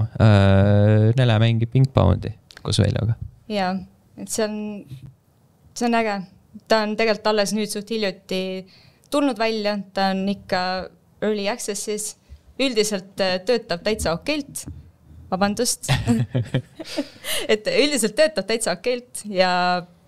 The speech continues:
Speaker 2: muidugi väga aktiivsed, äh,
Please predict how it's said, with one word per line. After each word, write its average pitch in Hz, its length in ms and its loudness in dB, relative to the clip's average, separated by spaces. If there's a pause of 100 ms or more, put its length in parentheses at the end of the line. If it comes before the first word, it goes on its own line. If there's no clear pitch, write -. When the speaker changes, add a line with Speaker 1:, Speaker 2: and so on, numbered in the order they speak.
(200)
Speaker 2:
muidugi 190 880 -2 (300)
väga 202 420 2
aktiivsed, 180 800 -2
äh, 170 400 -2